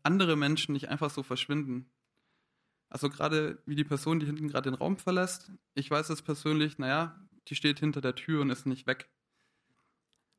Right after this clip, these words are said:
Aber für so eine K I, die kann erkennen, ah, das ist ein Menschenbild,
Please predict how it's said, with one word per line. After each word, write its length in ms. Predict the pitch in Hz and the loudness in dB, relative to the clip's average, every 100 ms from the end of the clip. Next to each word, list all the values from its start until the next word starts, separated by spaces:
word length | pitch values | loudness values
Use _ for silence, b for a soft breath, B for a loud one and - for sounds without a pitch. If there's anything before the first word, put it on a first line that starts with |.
| _ | _
Aber 180 | - 139 | -2 -2
für 160 | 139 147 | 0 -2
so 120 | 143 | 2
eine 140 | 147 | 2
K 160 | 147 143 | 0 -4
I, 260 | - 202 247 233 _ _ _ _ _ - | -2 2 2 -2 _ _ _ _ _ -6
die 60 | |
kann 200 | 147 160 | -2 0
erkennen, 360 | 151 147 151 143 | 0 0 -2 -2
ah, 120 | 160 | 0
das 160 | 170 165 | 0 0
ist 40 | |
ein 60 | 151 | 2
Menschenbild, 680 | 196 - 151 147 175 226 | 2 2 2 2 2 0